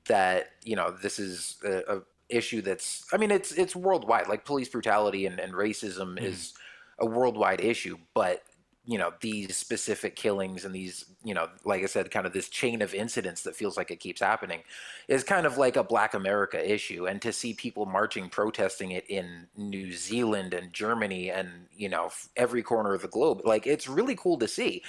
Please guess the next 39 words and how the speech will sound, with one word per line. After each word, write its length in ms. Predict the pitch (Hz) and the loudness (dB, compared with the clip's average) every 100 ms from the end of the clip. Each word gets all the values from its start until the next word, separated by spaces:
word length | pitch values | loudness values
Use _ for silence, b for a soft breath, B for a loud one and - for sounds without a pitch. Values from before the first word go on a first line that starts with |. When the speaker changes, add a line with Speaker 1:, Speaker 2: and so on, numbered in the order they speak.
| B - | B -2
Speaker 1:
I 40 | |
mean, 100 | 151 | 4
it's, 280 | 165 160 - - | 4 2 0 2
it's 520 | 147 - - - - _ - | 2 2 0 -2 -6 _ -2
sad 460 | - 160 196 220 | 2 4 6 4
at 120 | 123 - | 4 0
the 60 | |
same 280 | - 113 98 | -2 0 0
time 540 | 185 262 110 90 90 B B B - | 2 4 4 0 -4 B B B 0
to 80 | 156 | 2
know 140 | 131 | 2
that 160 | 120 120 | 0 -2
this 140 | 117 | -2
has 100 | 113 | 0
been 160 | 120 110 | 0 4
going 260 | 127 117 | 2 4
on 220 | 104 135 | 4 4
for 140 | - 117 | 2 0
so 220 | - 104 | 2 0
long, 520 | 101 98 98 98 95 - | 2 2 2 2 0 -2
and 240 | 107 98 95 | 0 2 0
it's, 480 | 92 - - - B B B - | -2 -4 -8 -8 B B B -2
you 120 | 110 | 0
know, 80 | 101 | 2
enough 320 | 107 110 113 | 4 4 2
of 120 | 104 | 0
an 100 | 98 | 0
atrocity 680 | 90 - 104 160 135 104 92 | 0 2 2 2 0 -2 -4
that, 320 | 85 95 87 | 0 0 2
like, 340 | 95 92 - - _ _ _ _ _ _ _ | 2 2 -2 -12 _ _ _ _ _ _ _
the 120 | - 110 | 2 2
whole 340 | - 131 113 | 4 2 2
world 380 | 95 131 143 113 | 2 4 4 2
is 140 | 95 | -2
telling 340 | - 143 131 104 | 2 2 2 0
you 120 | 95 | -2
to 120 | 87 | -2
stop. 480 | - 113 160 - - B B B B B - | 0 4 4 2 -6 B B B B B 4
Uh, 440 | 107 92 85 | 6 6 6